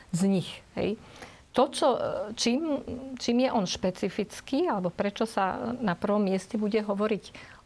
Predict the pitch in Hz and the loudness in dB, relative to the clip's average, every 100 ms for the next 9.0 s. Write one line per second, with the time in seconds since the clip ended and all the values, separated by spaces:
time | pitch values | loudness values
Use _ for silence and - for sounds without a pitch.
0 | 165 175 202 247 - - 196 196 - - | 2 4 4 2 0 0 2 2 0 0
1 | 247 - 311 220 - - 226 311 - 214 | 0 0 2 2 2 0 0 2 2 0
2 | - - - - - 180 190 - 185 208 | -2 -16 -18 -18 -2 0 0 0 2 4
3 | 226 220 208 240 - 277 262 233 220 - | 4 4 4 4 2 2 4 4 2 2
4 | 233 214 - 190 190 190 - - - 208 | 2 2 0 0 0 0 -4 -6 0 4
5 | 226 247 254 - 240 262 247 - - - | 4 2 0 0 2 2 -2 -16 -20 -20
6 | - - - 196 - 220 190 185 - 226 | -20 -6 0 0 2 2 4 2 0 0
7 | 190 240 - - 233 196 208 220 247 226 | 2 2 0 2 4 6 4 4 4 4
8 | 196 170 170 - 185 - - - 330 | 4 2 2 0 -2 -2 -4 -2 -2